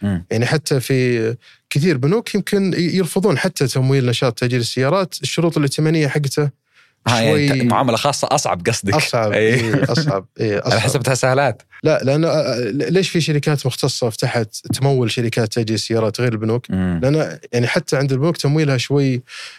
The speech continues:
Speaker 2: آه،
Speaker 1: أسهل.
Speaker 2: شروطه أصعب، لأنه هو العمل الريسك فيه يعتبر يعني، آه، يعتبر عالي شوي، يعني ما هو ب-، مو بزي الأعمال الثانية.
Speaker 1: جميل.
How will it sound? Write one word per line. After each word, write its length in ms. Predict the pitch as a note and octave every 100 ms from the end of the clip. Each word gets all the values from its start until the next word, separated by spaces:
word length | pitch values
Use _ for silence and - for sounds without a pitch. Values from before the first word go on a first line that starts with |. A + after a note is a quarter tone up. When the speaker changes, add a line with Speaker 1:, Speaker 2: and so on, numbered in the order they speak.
| _
Speaker 2:
آه، 80 | -
Speaker 1:
أسهل. 360 | A#2+ A#2 A2+ G#2+
Speaker 2:
شروطه 340 | D#3+ D#3+ C#3
أصعب، 320 | D#3 D3 D#3
لأنه 160 | D#3+ E3
هو 140 | F3
العمل 460 | E3 D3+ F3+ F3+ D#3 C3+
الريسك 280 | D#3 -
فيه 340 | - E3 D#3 D3
يعتبر 460 | C3 C#3 B2 A2+
يعني، 440 | A2 G#2 G#2 G#2 G#2
آه، 720 | G2+ G2 F#2+ F2 E2+ F2 - -
يعتبر 380 | C3 - C3
عالي 260 | A2+ A2+ F#2+
شوي، 380 | - G#2 G2+ F#2
يعني 180 | F2+ G2+
ما 100 | A#2
هو 160 | A#2
ب-، 480 | G#2+ A2 G2+ F#2+ F#2 - _ _ _
مو 80 | C#3+
بزي 340 | C3 C3 A#2
الأعمال 760 | A2+ A2 A2 F2+ E2 G2+ A2 G2+
الثانية. 460 | F2+ - F#2 F#2 _ _ -
Speaker 1:
جميل. 180 | E2+